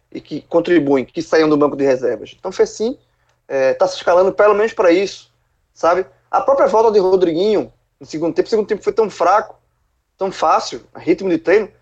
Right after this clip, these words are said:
que a própria ro-, volta do Rodriguinho, é óbvio que passou nove jogos, é, é, parado, né? Por causa de uma lesão no pé, uma fissura,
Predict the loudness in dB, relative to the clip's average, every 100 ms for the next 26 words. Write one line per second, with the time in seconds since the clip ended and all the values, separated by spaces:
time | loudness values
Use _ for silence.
0 | _ -2 0 0 0 0 0 -2 -2 -2
1 | -2 -2 -2 -2 0 4 2 2 -4 -4
2 | -4 -8 _ _ _ _ -6 -2 0 0
3 | 2 0 0 -4 -12 _ _ _ _ _
4 | -10 -8 -4 -4 0 2 4 2 2 -4
5 | -10 _ _ _ -6 -4 -2 -2 -4 -8
6 | -14 _ _ -2 -2 -2 -8 -2 0 0
7 | -4 -10 0 0 0